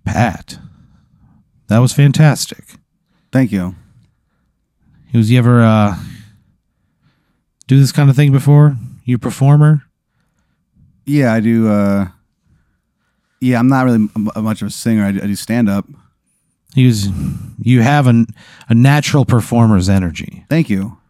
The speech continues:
Speaker 1: He pulls out a card. He goes, "Look,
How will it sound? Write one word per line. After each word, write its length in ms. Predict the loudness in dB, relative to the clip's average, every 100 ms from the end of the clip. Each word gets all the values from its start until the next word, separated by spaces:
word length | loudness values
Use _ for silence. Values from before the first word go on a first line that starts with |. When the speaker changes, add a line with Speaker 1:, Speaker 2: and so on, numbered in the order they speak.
| _ _ _ _ _ _ _ _ _ _ _
Speaker 1:
He 120 | -4
pulls 200 | 0 2
out 140 | 2 0
a 40 |
card. 440 | 0 0 0 -2 -8 -16 -8
He 80 | -2
goes, 120 | 0
"Look, 300 | 2 0 -2